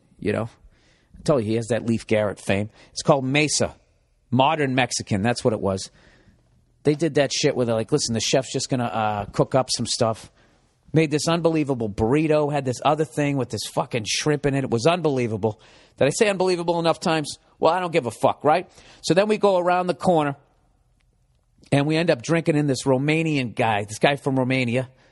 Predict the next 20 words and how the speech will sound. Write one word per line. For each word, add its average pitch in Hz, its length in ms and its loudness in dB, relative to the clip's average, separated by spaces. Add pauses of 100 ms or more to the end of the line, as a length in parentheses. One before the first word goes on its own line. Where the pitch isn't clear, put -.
(160)
a - 40 2
Romanian 127 560 0
guy, 120 300 0 (440)
drinking 151 320 2
his 147 220 0
bar, 131 360 2
and 123 140 0
they 139 60 2
were 147 140 2
literally 170 420 0
giving 139 400 0
us 123 220 -2
chalices 143 920 0 (880)
of 131 180 4
fucking 147 560 0
Jameson. 135 640 0 (240)
And 135 160 2
I 170 280 2
owe 170 240 2
them 139 400 0